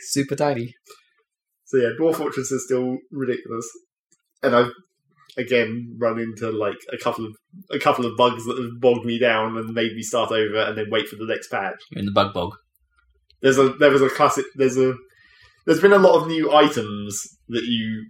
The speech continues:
Speaker 2: that are, like, functional items, I guess you'd call them.
Speaker 1: Okay.
Speaker 2: Like, now instead of just barrels, you can make pots to store stuff, and they can be made out of rock instead of wood.
Speaker 3: Mm.
Speaker 2: And there's, like, mine carts and
Speaker 3: You
Speaker 2: that
Speaker 3: have
Speaker 2: kind of stuff.
Speaker 3: artistic pots that also are practical.
Speaker 2: Yes,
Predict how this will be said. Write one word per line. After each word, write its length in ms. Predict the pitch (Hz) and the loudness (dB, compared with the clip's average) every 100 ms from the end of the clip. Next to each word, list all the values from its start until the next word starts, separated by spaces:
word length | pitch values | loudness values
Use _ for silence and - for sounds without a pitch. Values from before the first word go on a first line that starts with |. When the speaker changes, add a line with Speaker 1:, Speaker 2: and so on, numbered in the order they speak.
| _ - | _ -2
Speaker 2:
that 140 | 123 117 | 2 4
are, 80 | |
like, 260 | 113 117 - | 4 0 -2
functional 640 | - - 131 - - 85 82 | -4 0 0 -2 -10 -10 -10
items, 320 | 85 90 85 82 | -12 -12 -12 -10
I 40 | |
guess 160 | 85 85 | -10 -10
you'd 160 | 90 - | -14 -12
call 120 | 101 | -12
them. 440 | 82 71 - 92 _ _ - | -12 -16 -18 -20 _ _ -20
Speaker 1:
Okay. 180 | 170 - | -6 2
Speaker 2:
Like, 260 | 139 - - | 2 2 -2
now 240 | 127 120 | 2 2
instead 300 | 117 113 131 | 2 -2 -6
of 100 | 107 | -4
just 240 | 104 113 - | -2 -2 2
barrels, 460 | 113 101 98 98 | 2 4 0 -4
you 80 | 104 | -10
can 180 | 104 104 | -10 -4
make 200 | 101 98 - - - | -2 -2 -8 -14 -6
pots 580 | - - _ - - - | -6 -6 _ -14 -14 -14
to 60 | |
store 320 | 90 - 85 85 | -14 -8 -8 -8
stuff, 340 | 80 - - - - | -10 -10 -12 -16 -18
and 100 | 98 | -12
they 80 | 92 | -10
can 120 | 90 | -10
be 100 | 95 | -10
made 200 | 90 87 | -8 -8
out 160 | 85 82 | -10 -12
of 80 | 90 | -8
rock 200 | 95 78 | -6 -6
instead 300 | - - - | -12 -14 -16
of 60 | - | -14
wood. 420 | 95 95 - 92 - _ - | -12 -8 -8 -10 -16 _ -16
Speaker 3:
Mm. 180 | 98 95 _ - | -16 -16 _ -10
Speaker 2:
And 180 | 98 | -6
there's, 160 | 92 90 | -6 -6
like, 180 | 85 95 | -10 -8
mine 300 | 98 95 92 | -6 -4 -4
carts 760 | 92 90 90 - - - - - | -4 -2 -2 -6 -12 -12 -14 -12
and 80 | - | -6
Speaker 3:
You 60 | |
Speaker 2:
that 60 | 104 | -4
Speaker 3:
have 80 | 104 | -2
Speaker 2:
kind 120 | 95 | -2
of 40 | 104 | -2
stuff. 100 | - | -2
Speaker 3:
artistic 440 | - 139 - - - | -2 -2 -4 -12 -10
pots 300 | - - - | -12 -12 -14
that 100 | - | -8
also 360 | 113 104 95 87 | -4 -4 -2 -4
are 80 | 85 | -4
practical. 440 | 107 - - - - - | -8 -10 -18 -20 -20 -16
Speaker 2:
Yes, 280 | - 98 - | -8 -8 -8